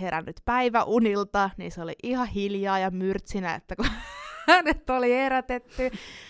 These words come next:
Ja sitten, äh, hän meni sitten sinne tota, mun äidin ja pikkuveljen kanssa sitten sinne penk-, kirkon penkkiin istumaan. Mutta kyllä mulla oli siis semmonen ajatus, että jos Hugo halusi tulla sen meidän kanssa,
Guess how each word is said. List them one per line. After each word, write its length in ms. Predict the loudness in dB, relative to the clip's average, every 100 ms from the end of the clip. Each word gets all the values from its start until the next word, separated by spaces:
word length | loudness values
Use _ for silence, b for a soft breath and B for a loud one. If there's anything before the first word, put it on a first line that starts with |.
| -4
Ja 100 | -2
sitten, 420 | 0 -4 -4 -4 -4
äh, 500 | -4 -2 -2 -2 -6
hän 200 | -8 -6
meni 280 | -4 -6 -8
sitten 360 | -8 -10 -10
sinne 240 | -10 -10 -12 -10
tota, 320 | -8 -4 -4 -6 b b b -14
mun 260 | -12 -12 -8
äidin 380 | -6 -4 -4 -4
ja 240 | -4 -6 -8
pikkuveljen 560 | -12 -6 -4 -4 -6
kanssa 340 | -6 -8 -8 -14
sitten 360 | -14 -14 -12
sinne 300 | -12 -12 -14 -12
penk-, 220 | -10 -8 -10 _
kirkon 340 | -8 -6 -6
penkkiin 460 | -4 -8 -8 -10 -8
istumaan. 680 | -10 -10 -8 -6 -4 -4 -6
Mutta 200 | -10 -8
kyllä 160 | -6
mulla 140 | -4 -2
oli 140 | -2
siis 180 | -4 -6
semmonen 340 | -6 -4 -2 -2
ajatus, 380 | -2 -4 -10
että 180 | -12 -8
jos 160 | -8 -4
Hugo 240 | -6 -4
halusi 280 | -4 -4 -6
tulla 180 | -8 -8
sen 200 | -8 -8
meidän 220 | -6 -6
kanssa, 200 | -2 0